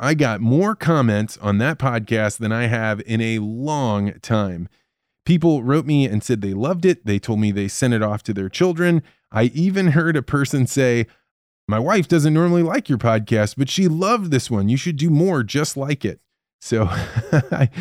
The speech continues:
I can take that feedback. It's good. The numbers bear it out. You loved it and you sent it to a lot of people. And, uh, that makes me feel really good. We've been kind of experimenting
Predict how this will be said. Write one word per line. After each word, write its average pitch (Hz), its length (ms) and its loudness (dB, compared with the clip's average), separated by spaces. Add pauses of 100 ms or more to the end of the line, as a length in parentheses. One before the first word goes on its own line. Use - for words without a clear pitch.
(260)
I 165 140 2
can 165 180 2
take 185 240 0
that 156 180 0
feedback. 131 540 0
It's 117 160 -4
good. 143 400 0 (300)
The 120 120 4
numbers 156 440 4
bear 147 240 2
it 123 80 2
out. 123 200 0
You 120 160 2
loved 139 320 0
it 160 200 4
and 113 160 2
you 107 100 2
sent 139 260 -4
it 139 120 -4
to 120 120 -2
a 110 40 0
lot 113 240 -2
of 113 60 -6
people. 131 420 -2 (280)
And, 120 480 0
uh, 107 260 -4
that 143 120 0
makes 185 180 -2
me 202 100 2
feel 185 200 2
really 170 160 2
good. 107 340 0
We've 107 160 -4
been 123 200 0
kind 135 200 -2
of 117 60 0
experimenting 120 880 0